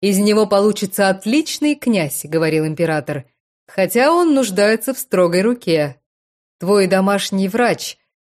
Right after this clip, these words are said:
Ты ведь не огорчишься, узнав, что он провел несколько семинаров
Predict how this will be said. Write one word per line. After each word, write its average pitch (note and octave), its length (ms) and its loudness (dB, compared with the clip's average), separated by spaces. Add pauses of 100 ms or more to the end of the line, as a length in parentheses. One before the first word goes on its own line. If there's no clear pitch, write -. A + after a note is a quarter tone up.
(260)
Ты G3+ 120 0
ведь F#3 220 0
не F#3+ 140 0
огорчишься, A3+ 680 0
узнав, E3+ 400 0
что E3+ 220 -2
он E3 120 0
провел F3 380 2
несколько F3+ 460 -2
семинаров E3+ 680 0